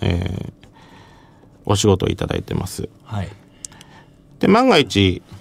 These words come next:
Speaker 1: 実際に炎上になった場合には、プラスして、えー、まあ、お仕事をいただいているというような、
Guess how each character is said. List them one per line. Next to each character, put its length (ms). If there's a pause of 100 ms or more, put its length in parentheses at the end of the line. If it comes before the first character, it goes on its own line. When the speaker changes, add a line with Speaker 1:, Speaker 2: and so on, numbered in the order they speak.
(180)
Speaker 1:
実 280
際 20
に 100
炎 120
上 80
に 60
な 80
っ 40
た 140
場 160
合 80
に 100
は、 300
プ 60
ラ 120
ス 160
し 100
て、 480
え 560
ー、 100 (1000)
ま 120
あ、 20
お 40
仕 120
事 260
を 60
い 80
た 100
だ 80
い 80
て 140
い 60
る 120
と 140 (200)
い 120
う 40
よ 140
う 40
な、 180